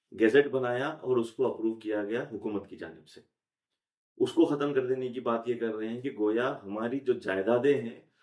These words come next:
उसका सिरे से नामो निशान मिटा देना चाहते हैं।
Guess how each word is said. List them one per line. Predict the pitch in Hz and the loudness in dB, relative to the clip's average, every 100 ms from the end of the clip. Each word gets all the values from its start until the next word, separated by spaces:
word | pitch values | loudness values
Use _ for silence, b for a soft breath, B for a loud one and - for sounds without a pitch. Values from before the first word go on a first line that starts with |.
| _ _ - | _ _ -4
उसका | 117 - _ - 143 | -4 -4 _ 0 0
सिरे | 151 - 123 | 2 8 8
से | 127 | 8
नामो | 127 113 117 | 2 2 0
निशान | 120 123 120 | -2 -4 -4
मिटा | 101 98 | 0 -2
देना | 95 90 | -2 -8
चाहते | 90 90 - | -10 -12 -12
हैं। | 85 78 | -18 -18